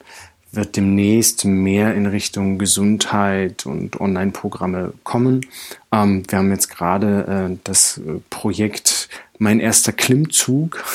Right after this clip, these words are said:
<laughs> mehr oder weniger ab-, abgeschlossen. Ähm, das ist ein Trainingsprogramm speziell für Frauen, die mit dem ersten Klimmzug, äh, hadern und sozusagen den ersten Klimmzug ge-, endlich meistern möchten.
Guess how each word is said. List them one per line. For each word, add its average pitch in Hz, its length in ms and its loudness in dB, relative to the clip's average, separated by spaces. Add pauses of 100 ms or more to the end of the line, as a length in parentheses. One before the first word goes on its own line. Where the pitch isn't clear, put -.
(280)
<laughs> - 400 -6
mehr 113 100 4
oder 110 120 4
weniger 113 240 4
ab-, - 220 -6
abgeschlossen. 135 800 0 (360)
Ähm, 107 260 2
das 104 140 0
ist 113 160 0
ein 101 300 2
Trainingsprogramm 127 720 0
speziell - 340 -2
für 110 140 -4
Frauen, 107 420 0
die 104 220 2
mit 101 180 0
dem 101 80 0
ersten 95 280 -4
Klimmzug, 131 520 -2
äh, 104 160 -4
hadern 123 480 0
und 101 120 0
sozusagen 104 280 -4
den 95 140 0
ersten 95 260 -6
Klimmzug 123 500 -2 (120)
ge-, - 260 -4
endlich 110 400 -2
meistern 101 480 -2
möchten. 147 480 -4